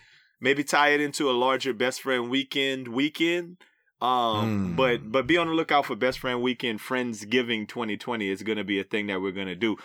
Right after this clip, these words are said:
Speaker 1: But like I, I do,
Speaker 2: Yeah.
Speaker 1: I, I, at first I was like not so keen to the concept, but I've come around and I'm like, No, I, I think this is a cool idea to just be able to
Speaker 2: Yeah.
Speaker 1: celebrate your friends. Everybody
Speaker 2: Mm-hmm.
Speaker 1: come, everybody dress up a little bit. We get to, um,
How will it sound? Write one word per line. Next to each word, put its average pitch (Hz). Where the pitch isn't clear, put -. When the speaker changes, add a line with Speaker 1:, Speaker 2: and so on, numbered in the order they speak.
Speaker 1:
But 175
like 196
I, 185
I 175
do, 175
Speaker 2:
Yeah. 123
Speaker 1:
I, 131
I, 120
at 127
first 175
I 151
was 139
like 127
not 135
so 165
keen 185
to 202
the 180
concept, 185
but 135
I've 131
come 147
around 120
and 98
I'm 101
like, 98
No, 117
I, 107
I 120
think 117
this 113
is 101
a 98
cool 113
idea 101
to 92
just 95
be 110
able 104
to 92
Speaker 2:
Yeah. -
Speaker 1:
celebrate 117
your 104
friends. 113
Everybody 110
Speaker 2:
Mm-hmm. 104
Speaker 1:
come, 113
everybody 113
dress 117
up 117
a 113
little 110
bit. 107
We 104
get 101
to, 98
um, 95